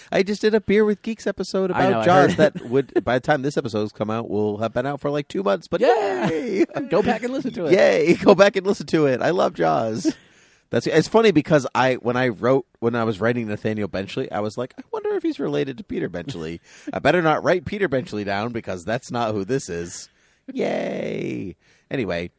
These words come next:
Speaker 1: uh, I said cast Carl Reiner, Eva Marie Saint, Alan Arkin, and Jonathan Winters. This movie was nominated for Best Picture, Best Actor for Alan Arkin, Best Adapted Screenplay, and Best Editing.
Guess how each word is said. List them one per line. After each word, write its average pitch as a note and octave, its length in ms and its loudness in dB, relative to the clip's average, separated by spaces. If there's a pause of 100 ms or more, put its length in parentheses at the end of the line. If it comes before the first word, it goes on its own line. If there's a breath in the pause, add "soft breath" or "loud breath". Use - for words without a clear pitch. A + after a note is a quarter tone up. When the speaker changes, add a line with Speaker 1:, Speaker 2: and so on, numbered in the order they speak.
(480)
Speaker 1:
uh, F2+ 340 -2 (1040)
I A2+ 80 -4
said A2+ 240 -6
cast G#2 460 -4
Carl G#2+ 240 4
Reiner, F#2+ 280 -4
Eva F2+ 160 -8
Marie E2+ 220 -8
Saint, A2 260 -6
Alan F2 240 -8
Arkin, F#2 380 -8
and D#2 140 -14
Jonathan D#2+ 400 -10
Winters. A#2+ 580 -2 (480 soft breath)
This G2 80 -18
movie A2 220 0
was G2 120 -4
nominated A#2+ 600 -2
for G2 560 -2
Best F#2 260 -10
Picture, A#2+ 640 0
Best G2 240 -8
Actor A2+ 320 -4
for - 120 -4
Alan F2 320 -8
Arkin, A2+ 440 -4
Best F2+ 220 -8
Adapted F2 300 -8
Screenplay, G2+ 420 -6
and F2 80 -12
Best E2 220 -12
Editing. A2 440 -6